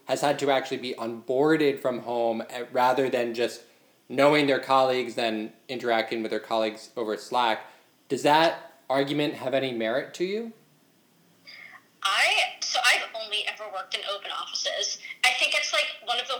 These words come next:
Speaker 2: worst innovations of the tech world that open offices are considered,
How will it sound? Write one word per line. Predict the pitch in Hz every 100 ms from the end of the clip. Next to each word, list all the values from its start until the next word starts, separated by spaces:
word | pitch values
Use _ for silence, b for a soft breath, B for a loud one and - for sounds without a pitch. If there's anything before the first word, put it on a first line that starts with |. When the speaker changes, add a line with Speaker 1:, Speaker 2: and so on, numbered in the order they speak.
| 214
Speaker 2:
worst | - 262
innovations | 233 202 214 247 254
of | -
the | -
tech | - - -
world | 220 240 240
that | 214 -
open | 220 - 247
offices | 208 - - 262
are | 233
considered, | - - 247 220